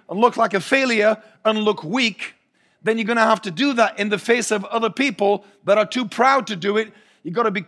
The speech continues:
you gotta have the courage to step out of your stuck. However it looks to other people is what Jesus is saying to this guy. "Get up and walk." He could have panicked and thought, "If I try and walk, I'm gonna fall over. I'll look a complete idiot,"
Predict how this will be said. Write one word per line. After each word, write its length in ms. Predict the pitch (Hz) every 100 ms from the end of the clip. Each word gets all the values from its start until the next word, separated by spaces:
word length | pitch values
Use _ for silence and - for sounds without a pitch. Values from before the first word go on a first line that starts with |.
| _
you 120 | 202
gotta 180 | 196 220
have 160 | 208 190
the 80 | 202
courage 400 | 254 277 240 -
to 100 | 175
step 300 | - 226 233
out 300 | 233 214 - -
of 140 | 202
your 140 | 208 180
stuck. 380 | - 214 - - _ _
However 380 | - 240 262 262
it 120 | 240
looks 240 | 226 254 -
to 140 | 226
other 160 | 240 233
people 520 | 269 254 196 190 190 _ -
is 200 | 226 190
what 240 | 233 220
Jesus 400 | 156 254 233 185
is 120 | 208
saying 220 | 233 233
to 80 | 208
this 240 | 202 247 -
guy. 320 | 190 165 139 - _ -
"Get 180 | 262
up 160 | 269 254
and 160 | 233 226
walk." 260 | 240 196
He 80 | 208
could 140 | 226
have 120 | 220 -
panicked 280 | 233 226
and 160 | 208 180
thought, 220 | 214 180 - _
"If 160 | 175 190
I 100 | 175
try 260 | - 214
and 140 | 196 185
walk, 260 | 208 202
I'm 140 | 180 180
gonna 180 | 185 165
fall 480 | - 196 190 226
over. 200 | 202 165 - -
I'll 160 | 196
look 180 | 202 190
a 60 | 180
complete 420 | 180 156 190 160
idiot," 400 | 208 226 190 -